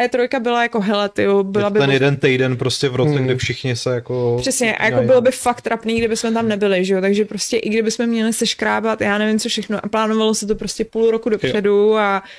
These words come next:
Speaker 1: co půl roku, rok dopředu, že jo, skončí
Speaker 2: Skončí
Speaker 1: E trojka a
Speaker 2: E trojka a
Speaker 1: začne
Speaker 2: hned
Speaker 1: se
Speaker 2: to
Speaker 1: prostě
Speaker 2: nalezne.
Speaker 1: plánuje další. A, ehm, myslím si, že podle toho to vypadalo. A teďkon přesně je to takový, že vlastně E trojka dlouho se ani nevědělo, jestli bude, jestli nebude, v jaký bude podobě.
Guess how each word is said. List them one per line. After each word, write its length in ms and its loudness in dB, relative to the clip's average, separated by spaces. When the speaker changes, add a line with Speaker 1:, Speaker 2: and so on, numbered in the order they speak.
Speaker 1:
co 160 2
půl 220 2
roku, 280 0
rok 220 4
dopředu, 420 0
že 100 2
jo, 60 2
skončí 360 0
Speaker 2:
Skončí 140 0
Speaker 1:
E 40 -4
trojka 280 2
a 20 6
Speaker 2:
E 40 2
trojka 60 2
a 40 2
Speaker 1:
začne 160 -2
Speaker 2:
hned 120 0
Speaker 1:
se 80 0
Speaker 2:
to 60 -2
Speaker 1:
prostě 260 -2
Speaker 2:
nalezne. 60 -4
Speaker 1:
plánuje 340 0
další. 400 -2
A, 440 0
ehm, 680 0
myslím 240 0
si, 120 0
že 240 2
podle 240 0
toho 180 -2
to 120 -4
vypadalo. 420 -2
A 60 -2
teďkon 480 -2
přesně 300 -4
je 40 -2
to 100 -4
takový, 380 -4
že 140 0
vlastně 560 -2
E 80 0
trojka 300 0
dlouho 280 2
se 140 -2
ani 140 0
nevědělo, 320 2
jestli 200 0
bude, 220 2
jestli 280 0
nebude, 320 2
v 40 0
jaký 240 0
bude 200 2
podobě. 460 0